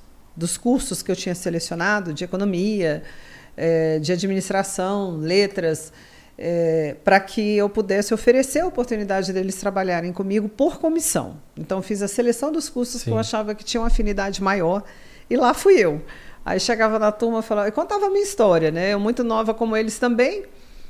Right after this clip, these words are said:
Speaker 1: e aí eu falava, "Olha, eu tenho uma empresa hoje, eu recebo vinte por cento de comissão,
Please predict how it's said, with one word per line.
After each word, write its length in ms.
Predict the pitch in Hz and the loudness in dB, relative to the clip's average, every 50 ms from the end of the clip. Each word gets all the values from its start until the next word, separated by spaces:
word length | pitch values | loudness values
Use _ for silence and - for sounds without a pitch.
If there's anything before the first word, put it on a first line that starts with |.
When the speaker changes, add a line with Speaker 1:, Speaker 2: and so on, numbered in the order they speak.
| - - - - | -14 -16 -16 -12
Speaker 1:
e 240 | - - 202 208 202 | -6 -2 0 4 6
aí 280 | 208 208 208 208 208 220 | 6 6 6 6 4 2
eu 80 | 233 | 2
falava, 520 | 240 - - - - 339 330 277 262 233 233 | 0 0 -12 -8 -4 -2 0 0 2 4 4
"Olha, 320 | 226 202 180 175 175 175 175 | 6 6 6 6 4 4 2
eu 160 | 151 175 202 196 | 2 0 0 0
tenho 160 | - 233 233 | 0 0 2
uma 120 | 240 240 | 2 2
empresa 420 | 247 240 240 220 214 208 202 226 220 | 2 4 4 4 4 4 4 4 4
hoje, 520 | 220 208 202 208 208 214 233 247 240 233 240 | 6 6 8 8 8 6 6 4 2 0 0
eu 340 | 254 247 226 202 190 190 208 | 0 2 2 2 2 2 2
recebo 500 | 202 196 196 196 - 202 190 180 190 180 | 0 0 -2 0 0 0 0 0 0 -2
vinte 260 | 170 208 226 - - | -2 -2 -2 -4 -4
por 100 | - 240 | -4 -2
cento 260 | 226 - 226 208 208 | -2 0 0 -2 -2
de 80 | - - | -4 -4
comissão, 720 | - 214 208 202 196 - - - 185 190 196 214 233 247 | -4 -2 -2 -2 -4 -6 -4 -4 -4 -2 -2 -4 -6 -6